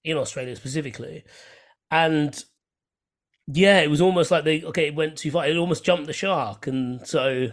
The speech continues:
you know, Mother Nature had to intervene. But I think while they'll go in and, and wanna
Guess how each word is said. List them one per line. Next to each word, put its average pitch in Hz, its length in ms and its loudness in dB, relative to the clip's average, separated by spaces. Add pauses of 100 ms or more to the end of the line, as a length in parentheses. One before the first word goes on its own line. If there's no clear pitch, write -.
(220)
you 147 220 -8
know, 123 220 -6
Mother 139 200 -2
Nature 143 260 -4
had 127 100 -6
to 135 80 -8
intervene. 123 640 -4
But - 340 0 (440)
I 151 100 0
think - 460 -2 (340)
while 170 180 4
they'll 165 120 8
go 190 220 4
in 180 120 2
and, 151 280 0
and 143 280 -6
wanna 135 460 -2